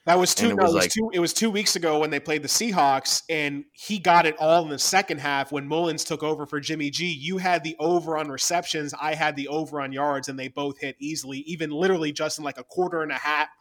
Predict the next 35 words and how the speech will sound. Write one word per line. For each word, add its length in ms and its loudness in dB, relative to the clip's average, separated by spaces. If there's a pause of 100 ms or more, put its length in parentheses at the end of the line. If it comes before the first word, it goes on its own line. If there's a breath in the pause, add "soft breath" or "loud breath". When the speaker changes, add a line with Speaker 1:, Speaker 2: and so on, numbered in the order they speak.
(180)
Speaker 1:
half 340 0
of 80 -8
Mullins 380 -6
playing 240 -10
quarterback 500 -6
for, 60 -20
for, 260 -14
for 80 -20
the 80 -14
forty-niners. 720 -10 (680)
Speaker 2:
All 80 4
right, 180 6
yeah, 140 4
that's 200 4
what 160 4
I 120 8
knew 180 8
that, 180 6
I 60 8
knew 220 6
that 300 4
you 260 4
had 280 6
something 360 2
that 220 2
hit, 420 4
and 120 -2
it 80 -2
was, 220 -2
it 120 -2
was 200 -2
early. 400 2
I 120 0
knew 180 0
that. 320 4